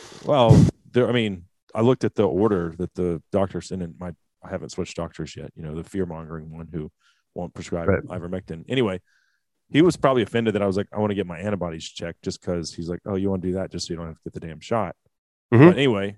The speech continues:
Speaker 1: he was like, "Well, you're already scheduled for blood work." And then it says, you know, on the blood work, it's testicular monitoring is what they're doing with, when they check
Speaker 2: I,
Speaker 1: your
Speaker 2: I'm, I'm sure they are,
Speaker 1: T
Speaker 2: dude. I was
Speaker 1: levels.
Speaker 2: just, I was just joking.
Speaker 1: Uh, so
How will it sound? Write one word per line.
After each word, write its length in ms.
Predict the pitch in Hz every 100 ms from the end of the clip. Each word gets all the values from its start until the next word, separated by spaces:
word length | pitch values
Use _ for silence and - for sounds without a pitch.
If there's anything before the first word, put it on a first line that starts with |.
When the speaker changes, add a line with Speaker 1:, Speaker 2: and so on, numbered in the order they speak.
| -
Speaker 1:
he 40 |
was 80 | 95
like, 100 | 104
"Well, 140 | 117
you're 140 | 117 117
already 160 | 117
scheduled 340 | 104 107 98 90
for 80 | 87
blood 200 | 87 85
work." 200 | 85 80
And 120 | 90
then 80 | 92
it 100 | 92
says, 300 | - 127 101 - - -
you 80 | 98
know, 200 | 85 85 - -
on 160 | 95
the 160 | 90 85
blood 160 | 78 101
work, 160 | 92 -
it's 140 | -
testicular 760 | - 92 - 117 - 95 76 - - _ _
monitoring 580 | 64 - 90 80 - 78
is 80 | 71
what 140 | 78
they're 100 | 76
doing 440 | 71 85 71 73 78
with, 120 | - - _
when 120 | 85
they 100 | 78
check 200 | - 78
Speaker 2:
I, 100 | 120
Speaker 1:
your 60 | 113
Speaker 2:
I'm, 260 | 107 113 - -
I'm 180 | 101 92
sure 200 | - 80
they 60 |
are, 160 | - -
Speaker 1:
T 80 | -
Speaker 2:
dude. 80 | 87
I 40 |
was 120 | 87
Speaker 1:
levels. 120 | 85 90
Speaker 2:
just, 100 | -
I 20 |
was 100 | 87
just 160 | 90 -
joking. 320 | 87 85 - _ _ -
Speaker 1:
Uh, 360 | 98 104 123 - _
so 260 | - 147